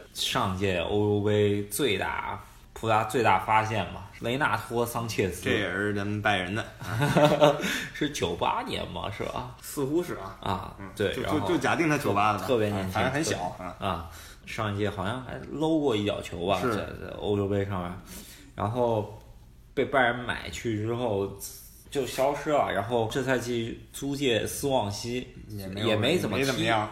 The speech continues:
Speaker 2: 斯旺西还废了。
Speaker 1: 没怎么踢，然后斯旺西还降级了。
Speaker 2: 降级了，对。
Speaker 1: 还真不容易。
Speaker 2: 就当时我记得央视就是吹他吹得最狠了，一六年欧洲杯的时候，说他这个冉冉升起的一颗巨星啊。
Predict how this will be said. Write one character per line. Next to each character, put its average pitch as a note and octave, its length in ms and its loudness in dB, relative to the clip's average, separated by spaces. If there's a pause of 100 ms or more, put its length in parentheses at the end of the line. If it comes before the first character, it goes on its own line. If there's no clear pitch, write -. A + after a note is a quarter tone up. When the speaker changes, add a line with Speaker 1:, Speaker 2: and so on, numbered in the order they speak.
(160)
Speaker 2:
斯 - 120 -8
旺 A#2+ 160 2
西 A#2 120 -2
还 A#2 120 -2
废 A#2+ 200 0
了。 - 240 -4 (320)
Speaker 1:
没 A#2+ 200 0
怎 C3 80 -2
么 F2+ 80 -4
踢， C3 260 -4
然 A#2 180 2
后 B2+ 60 0
斯 C3+ 200 -2
旺 B2+ 220 2
西 A2+ 160 -2
还 A#2 300 2
降 G#2+ 300 2
级 A2+ 200 2
了。 B2+ 60 4
Speaker 2:
降 C3+ 100 6
级 D#3 60 6
了， C#3 140 2
对。 C3 100 2 (680)
Speaker 1:
还 G2 120 2
真 A#2 220 -2
不 G#2 80 -2
容 F#2 200 -2
易。 F#2+ 140 -4
Speaker 2:
就 C#3 80 0
当 D#3+ 220 6
时 E3+ 80 6
我 C#3 160 8
记 C#3+ 140 2
得 C#3 280 6 (340)
央 D#3+ 280 4
视 C#3+ 260 0 (500)
就 A#2+ 200 -2
是 A2+ 80 -4
吹 C#3+ 260 2
他 C#3 140 4
吹 D3 200 0
得 D3 60 4
最 C3+ 140 2
狠 A#2+ 200 0
了， F#2 200 -6
一 A#2 60 -2
六 A#2+ 160 2
年 G#2 220 -2 (100)
欧 A2 120 -4
洲 G#2+ 120 0
杯 G#2 140 0
的 G2 80 -4
时 F#2 80 -12
候， D2+ 200 -10
说 G#2 160 -10
他 G#2+ 220 -2
这 G#2+ 140 -4
个 F#2+ 160 -6 (120)
冉 G2 200 -2
冉 G2 220 -4
升 A2+ 220 -6
起 G2 140 -8
的 F2+ 80 -6
一 G2+ 100 -2
颗 G#2 160 -4
巨 B2 340 -4
星 G#2 260 -2
啊。 F#2 80 -8